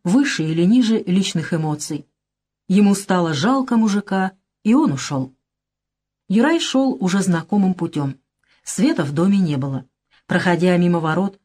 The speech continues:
он нарочно ударил ногой по забору, собака зашлась, но тут же замолчала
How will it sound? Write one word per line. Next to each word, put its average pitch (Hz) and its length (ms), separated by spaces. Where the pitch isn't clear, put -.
он 202 180
нарочно 196 420
ударил 185 380
ногой 170 300
по 170 100
забору, 190 520
собака 175 480
зашлась, 170 640
но 330 160
тут 240 240
же 175 180
замолчала 175 640